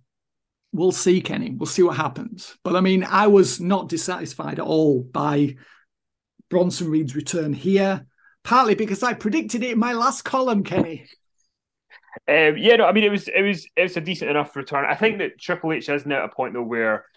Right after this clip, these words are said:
Speaker 2: I don't know how much room there is for any more people in the
Speaker 1: I agree.
Speaker 2: men's division. I
Speaker 1: Yeah.
Speaker 2: think you're getting to A E W territory if you keep hiring people at this point. Like, I think there needs to only be, but I mean, there also needs to be, let's be honest, there needs to be a clear out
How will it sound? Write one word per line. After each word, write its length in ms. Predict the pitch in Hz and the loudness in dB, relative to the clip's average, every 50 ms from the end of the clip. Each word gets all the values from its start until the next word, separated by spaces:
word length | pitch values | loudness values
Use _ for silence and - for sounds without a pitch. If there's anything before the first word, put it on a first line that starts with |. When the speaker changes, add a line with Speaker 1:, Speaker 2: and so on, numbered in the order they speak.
| _ _ _ _ _ - 131 139 | _ _ _ _ _ -2 0 0
Speaker 2:
I 40 | |
don't 200 | 143 147 147 117 | 0 -2 -2 -2
know 100 | 143 135 | -4 -4
how 180 | 117 131 131 131 | -4 -2 -2 -2
much 340 | 127 123 123 - - - - | -2 -2 -4 -6 -6 -10 -14
room 320 | 110 107 113 120 120 123 127 | -6 -4 -2 -2 0 0 0
there 200 | 131 127 127 127 | 0 2 2 0
is 140 | 127 123 - | -2 -4 -6
for 120 | - 117 | -4 -2
any 180 | 113 110 110 107 | -2 0 -2 -2
more 180 | 104 107 107 | -2 -4 -6
people 520 | - - 120 117 - 143 151 160 160 156 - _ _ _ _ _ - | -6 -8 -10 -6 -4 -4 -4 -4 -4 -8 -14 _ _ _ _ _ -10
in 100 | 113 110 | -6 -4
the 80 | 107 | -2
Speaker 1:
I 20 | 104 | -2
agree. 140 | 104 104 110 | -2 -2 -4
Speaker 2:
men's 160 | 117 117 - | -4 -6 -8
division. 500 | - 131 131 135 131 143 156 160 156 - _ _ _ _ _ _ _ - | -6 -4 -4 -4 -4 -4 -6 -6 -8 -10 _ _ _ _ _ _ _ -10
I 80 | 123 | -8
Speaker 1:
Yeah. 60 | - - | -6 -2
Speaker 2:
think 400 | 120 113 113 107 - - - _ _ _ _ _ _ _ _ _ - | -2 -2 -2 -4 -8 -12 -20 _ _ _ _ _ _ _ _ _ -6
you're 140 | 120 120 113 | -4 -4 -2
getting 240 | 107 123 117 120 113 | 0 0 0 0 -2
to 100 | - - - | -4 -2 -2
A 80 | 120 120 117 113 | 0 0 2 0
E 40 | 107 | 0
W 320 | 117 113 113 123 131 131 | 0 -2 -2 -4 -6 -6
territory 680 | - - 135 131 135 131 - - 143 139 139 139 143 - - | -4 -2 0 0 0 -2 -4 -4 -4 -4 -4 -4 -6 -12 -14
if 180 | 117 - - | -14 -14 -14
you 60 | 107 | -18
keep 280 | - - - - 110 - | -20 -16 -14 -14 -14 -8
hiring 340 | - 117 107 107 117 127 127 | -6 -4 -2 -2 -2 -4 -6
people 220 | - 143 139 139 123 | -8 -8 -6 -4 -4
at 60 | 113 | -4
this 140 | 135 135 - | -4 -6 -6
point. 360 | - 143 143 151 139 - - | -4 -4 -4 -4 -6 -8 -10
Like, 240 | 107 101 95 - - _ _ _ _ _ _ _ _ - | -10 -10 -10 -12 -16 _ _ _ _ _ _ _ _ -10
I 60 | 117 | -8
think 120 | 120 127 | -8 -6
there 80 | 120 120 | -6 -4
needs 180 | 123 123 117 - | -4 -6 -6 -6
to 140 | 131 127 | -4 -4
only 200 | 123 120 117 113 | -2 -2 -2 -2
be, 500 | 104 107 113 110 110 110 107 107 - _ _ _ _ _ _ | 0 0 2 2 2 2 2 0 -2 _ _ _ _ _ _
but 80 | - - | -2 0
I 20 | |
mean, 100 | 208 220 | 2 2
there 100 | 208 196 | 4 4
also 200 | 202 196 196 - | 4 2 2 -2
needs 160 | 170 160 - - | -4 -6 -6 -8
to 80 | 139 | -8
be, 140 | 131 127 120 | -6 -4 -2
let's 200 | 117 127 120 - | 0 -2 -2 -2
be 100 | - 110 | -4 -6
honest, 220 | 107 110 107 - - | -6 -6 -6 -6 -8
there 80 | 127 | -8
needs 140 | 135 135 - | -8 -8 -8
to 60 | - | -8
be 80 | - 110 | -8 -8
a 40 | - | -8
clear 380 | - - 113 110 113 107 90 | -6 -6 -4 -4 -4 -4 -4
out 80 | - | -6